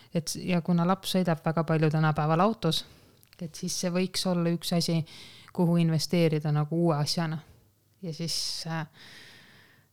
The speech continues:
ja siis ma kuulasin ta soovitust. <laughs> Et mõtlesin ka, et et tõesti, et tõenäoliselt tuleb neid autosõite palju ja turvalisus on ülioluline.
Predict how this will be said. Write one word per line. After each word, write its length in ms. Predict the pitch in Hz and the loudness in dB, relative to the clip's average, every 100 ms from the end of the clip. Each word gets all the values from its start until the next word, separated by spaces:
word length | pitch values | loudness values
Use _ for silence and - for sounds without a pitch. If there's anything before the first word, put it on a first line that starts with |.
| _ | _
ja 60 | 214 | 4
siis 180 | 262 254 | 6 6
ma 80 | |
kuulasin 440 | 214 220 180 180 175 | 8 8 8 6 4
ta 100 | 170 | 4
soovitust. 600 | 190 170 151 160 - - - - 190 | 4 4 2 -2 -4 -10 -16 0 2
<laughs> 340 | - - - 175 | 2 0 -2 -2
Et 320 | 202 - - | -2 -4 -2
mõtlesin 400 | 196 180 - 180 | 0 0 0 0
ka, 160 | 175 160 | 0 -2
et 100 | 156 - - - - - 170 | -4 -16 -18 -18 -20 -10 -10
et 120 | - | 0
tõesti, 380 | 170 151 - 151 | 0 0 -4 -8
et 80 | - | -4
tõenäoliselt 520 | 170 160 156 151 160 180 | 0 2 2 0 -2 0
tuleb 220 | 170 165 | 2 4
neid 140 | 160 175 | 4 2
autosõite 560 | 170 165 160 160 160 | 2 0 -2 -2 -2
palju 380 | 160 165 160 151 | 0 2 2 2
ja 120 | 151 | 0
turvalisus 640 | 151 170 156 151 151 160 170 | 0 0 2 0 0 -2 2
on 180 | 165 156 151 - - - - | 4 4 0 -6 -20 -16 0
ülioluline. 720 | 170 156 156 151 147 147 151 | 2 6 6 4 4 2 -2